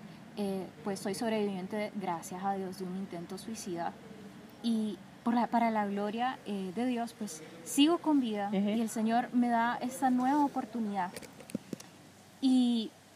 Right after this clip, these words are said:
Speaker 1: definitivamente comparto eso. Eh,
Speaker 2: Sí.
Speaker 1: no significa que no hay días que sean difíciles.
Speaker 2: Sí.
Speaker 1: Siguen siendo
Speaker 2: Sí,
Speaker 1: di-, a
Speaker 2: sí.
Speaker 1: veces días difíciles,
Speaker 2: Sí.
Speaker 1: habiendo días difíciles.
Speaker 2: Ujú.
Speaker 1: Pero definitivamente mi mirada ahora está puesta en el Señor.
Speaker 2: Sí.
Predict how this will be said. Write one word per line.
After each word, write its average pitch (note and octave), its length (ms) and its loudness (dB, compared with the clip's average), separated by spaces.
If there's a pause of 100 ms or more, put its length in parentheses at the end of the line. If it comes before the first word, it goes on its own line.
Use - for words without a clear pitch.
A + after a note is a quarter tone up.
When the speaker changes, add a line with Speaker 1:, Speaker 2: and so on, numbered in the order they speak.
(400)
Speaker 1:
definitivamente C4 720 6
comparto B3 520 6
eso. A#3+ 380 4 (100)
Eh, G3 400 4
Speaker 2:
Sí. - 340 4
Speaker 1:
no D4 120 10
significa D#4+ 600 4
que C#4+ 140 0
no B3 120 4
hay B3 120 4
días C4 260 2
que B3+ 120 -2
sean A#3 240 0
difíciles. A3 540 -4
Speaker 2:
Sí. C#3 100 -4 (200)
Speaker 1:
Siguen D#4 300 8
siendo C#4+ 280 4
Speaker 2:
Sí, C4+ 120 2
Speaker 1:
di-, A#3+ 100 0
a - 180 4
Speaker 2:
sí. - 80 10
Speaker 1:
veces B3 320 4
días B3 260 2
difíciles, A3 540 -2
Speaker 2:
Sí. C#3 180 -2
Speaker 1:
habiendo A3+ 420 4
días G#3 240 0
difíciles. E3+ 500 2
Speaker 2:
Ujú. - 80 -8 (500)
Speaker 1:
Pero C4+ 160 8
definitivamente B3 800 4
mi B3 140 2
mirada G#3+ 460 2
ahora G3+ 200 0
está G#3 220 -4
puesta G3+ 320 -6
en G3+ 80 -6
el F#3 80 -8
Señor. B2 420 -4
Speaker 2:
Sí. C#3 160 0